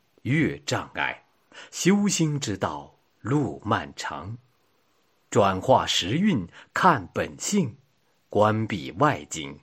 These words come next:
变纯净。想一想，如果你不想听一个人讲话，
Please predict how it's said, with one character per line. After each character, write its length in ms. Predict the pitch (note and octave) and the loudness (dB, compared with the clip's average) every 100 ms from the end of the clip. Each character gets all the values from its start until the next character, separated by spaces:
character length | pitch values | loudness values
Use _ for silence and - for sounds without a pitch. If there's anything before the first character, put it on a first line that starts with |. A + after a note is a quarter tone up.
| _ _ _ | _ _ _
变 380 | - B2+ E2 C#2+ _ - | -2 0 -2 -6 _ -10
纯 400 | - C2+ D2 - | -8 -8 -10 -4
净。 280 | D3 F2 - _ _ _ _ _ _ _ _ _ _ _ _ _ _ _ _ _ - | -4 -4 -8 _ _ _ _ _ _ _ _ _ _ _ _ _ _ _ _ _ -6
想 280 | - D2+ | -2 -2
一 80 | F2+ | -4
想， 260 | F#2 C#2 C2 _ _ _ _ - | -6 -6 -8 _ _ _ _ -4
如 200 | C3+ G3 | 0 4
果 100 | D#3 | 2
你 140 | F2+ | 0
不 240 | - A3+ | -2 -2
想 200 | B2+ - - | 0 -4 -4
听 200 | C#3 C#3 | -2 -2
一 60 | |
个 140 | G2 C3 | 0 -2
人 200 | D2+ A#2 | -2 -6
讲 220 | - - | -8 -10
话， 320 | - G#2 - | -10 -10 -10